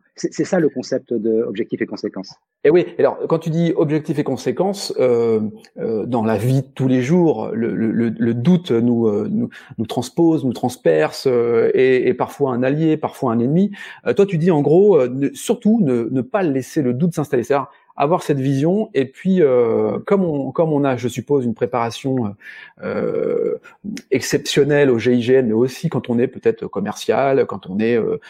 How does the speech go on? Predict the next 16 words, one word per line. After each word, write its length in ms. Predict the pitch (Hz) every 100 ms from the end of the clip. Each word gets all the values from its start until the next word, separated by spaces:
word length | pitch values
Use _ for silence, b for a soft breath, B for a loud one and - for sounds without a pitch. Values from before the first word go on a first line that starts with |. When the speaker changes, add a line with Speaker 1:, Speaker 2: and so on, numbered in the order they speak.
| B
Speaker 2:
agent 220 | 110 104
immobilier, 600 | 110 104 101 107 113 143
quand 220 | 143 110
on 80 | 98
est 180 | 107 117
je 100 | 98
ne 40 |
sais 140 | 98 - - _ -
quelle 140 | 131
autre 180 | 127 -
profession. 520 | 101 101 104 - 185 190 B B
En 100 | -
gros, 160 | 139 196
toi, 120 | 196
tu 100 | 147
dis, 380 | 143 190 214 -